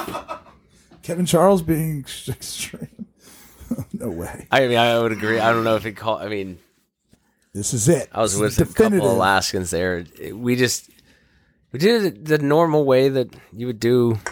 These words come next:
Speaker 2: farm raised here. It's kinda in an oven. That, well played, sir.
Speaker 1: It's like defying physics. <laughs> One more drop. I just poured beer into this cup.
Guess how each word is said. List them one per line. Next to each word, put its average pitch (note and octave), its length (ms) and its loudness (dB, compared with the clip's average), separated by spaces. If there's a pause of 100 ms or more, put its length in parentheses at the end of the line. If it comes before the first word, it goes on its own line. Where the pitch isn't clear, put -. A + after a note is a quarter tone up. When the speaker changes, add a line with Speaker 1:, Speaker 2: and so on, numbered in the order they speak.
(360)
Speaker 2:
farm B2+ 260 4
raised E2+ 280 0
here. B2 320 -2 (680)
It's - 80 -20
kinda G#2+ 240 0
in G#2 160 2
an G2+ 120 0
oven. A2+ 340 -2 (1700)
That, G#2 300 2 (1160)
well G#2+ 160 0
played, F#2+ 340 0
sir. D2+ 320 -6 (120)
Speaker 1:
It's - 180 -20
like - 180 -20 (140)
defying - 400 -20
physics. - 1200 -6
<laughs> - 0 -
One G#2+ 340 4
more G#2 200 4
drop. G2+ 540 2
I - 60 -8
just G2+ 200 -10
poured F2 220 -8
beer E2+ 200 -4
into F2 220 -6
this D#2 120 -8
cup. - 400 -6